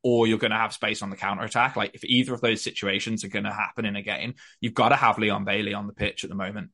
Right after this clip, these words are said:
I think. Like, his, his stats are absolutely ridiculous. Goal, goal or assist every seventy-eight minutes in the Premier League. He's got nineteen goals and assists in all competitions this season. He's only started eighteen games. It's like,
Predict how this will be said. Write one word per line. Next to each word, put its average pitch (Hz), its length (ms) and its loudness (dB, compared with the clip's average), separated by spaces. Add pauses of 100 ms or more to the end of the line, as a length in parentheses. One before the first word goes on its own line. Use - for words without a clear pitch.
I 101 80 -8
think. 98 340 -6 (440)
Like, 139 120 6
his, 185 200 6
his 190 200 4
stats - 440 4
are 139 120 4
absolutely 123 420 0
ridiculous. 104 540 -2
Goal, 120 480 6 (120)
goal 135 280 6
or 120 180 6
assist 117 400 -2
every 110 240 -4
seventy-eight 107 580 -2
minutes 104 320 -4
in 101 60 -6
the 98 80 -6
Premier 101 300 -2
League. 95 320 -4 (560)
He's 127 100 0
got 143 160 4
nineteen 131 960 2
goals 110 580 -4 (260)
and 107 240 0
assists - 640 -4
in 117 140 -2
all 104 160 -2
competitions 104 560 -4
this - 160 -10
season. 98 300 -8
He's 110 120 -2
only 147 160 -2
started 127 420 2
eighteen 104 500 -4
games. 85 480 -10 (800)
It's - 160 -2
like, 156 140 2